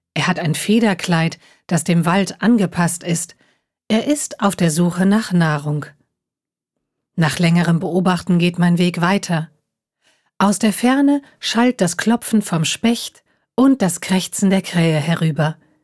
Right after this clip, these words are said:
Es ist schön zu hören, dass der Wald lebt. Auch andere Tiere kann man wahrnehmen. Nach ein paar Kilometern brauche ich eine Pause,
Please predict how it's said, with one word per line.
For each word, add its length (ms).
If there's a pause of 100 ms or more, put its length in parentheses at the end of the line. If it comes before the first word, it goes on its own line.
(380)
Es 180
ist 160
schön 240
zu 180
hören, 320
dass 140
der 160
Wald 280
lebt. 420 (1400)
Auch 180
andere 400
Tiere 400
kann 220
man 180
wahrnehmen. 560 (880)
Nach 140
ein 140
paar 220
Kilometern 760 (300)
brauche 360
ich 200
eine 180
Pause, 600